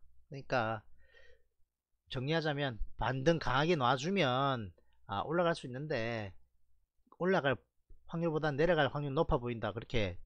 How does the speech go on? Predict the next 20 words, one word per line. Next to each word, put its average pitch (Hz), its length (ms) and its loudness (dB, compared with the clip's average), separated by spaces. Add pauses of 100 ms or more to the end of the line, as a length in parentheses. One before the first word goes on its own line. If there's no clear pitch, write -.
(140)
진단 117 300 -2
드릴게요. 113 520 6 (460)
올라가려면 131 560 6
여기를 170 340 4
훼손 156 220 4
안 101 180 2
해야 180 160 8
돼요. 101 300 4
여기 117 280 -4 (300)
만 127 220 4
칠천 156 300 8
원을. 95 220 -2 (120)
무슨 120 200 -4
말인지 156 200 4
이해되시죠? 160 540 8 (480)
왜? 127 420 2
여기를 185 300 4
안 95 200 -2
깨야 269 200 6
된다니까? 151 640 -2